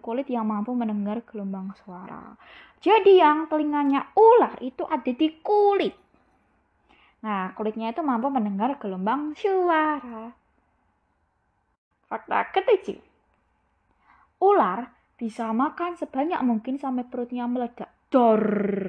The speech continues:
Rakus ya berarti. Eh, tapi nggak tahu juga sih. Sesuai mood kali. Fakta kedelapan.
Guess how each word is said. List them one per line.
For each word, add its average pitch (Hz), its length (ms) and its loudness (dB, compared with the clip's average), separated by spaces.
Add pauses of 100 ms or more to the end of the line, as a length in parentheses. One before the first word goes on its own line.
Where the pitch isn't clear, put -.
(1800)
Rakus 277 320 -12
ya 196 160 -10
berarti. 185 400 -14
Eh, 277 160 -12
tapi 349 160 -6
nggak 247 240 -2
tahu 226 160 -10
juga - 160 -20
sih. - 160 -18 (1600)
Sesuai 262 320 0
mood 254 240 0
kali. 185 240 -16 (1800)
Fakta 262 400 -8
kedelapan. 277 800 4